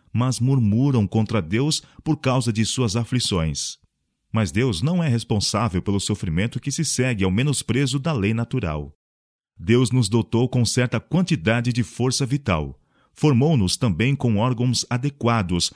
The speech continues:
à manutenção das várias funções da vida e designa que esses órgãos operem juntamente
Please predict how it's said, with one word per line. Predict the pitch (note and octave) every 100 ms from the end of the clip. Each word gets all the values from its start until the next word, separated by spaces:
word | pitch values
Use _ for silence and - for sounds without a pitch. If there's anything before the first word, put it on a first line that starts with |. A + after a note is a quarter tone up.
| _
à | -
manutenção | F2+ F#2+ F#2+ G2 F2+ A2+
das | G2 E2+
várias | D2 G#2 G2+ -
funções | C3+ - B2 B2
da | C#3+
vida | E2+ G2+ D#2+ E2 - _ _ _ G#2+
e |
designa | G#2 B2 E2+ D3+ C#3+ G#2
que | - A2
esses | - G2 F2+
órgãos | A2+ B2 D3+ D3 -
operem | G#2+ A2 A2 A#2 A#2 G2+
juntamente | D#2+ E3+ F3+ A#2+ G#2 G#2 - F#2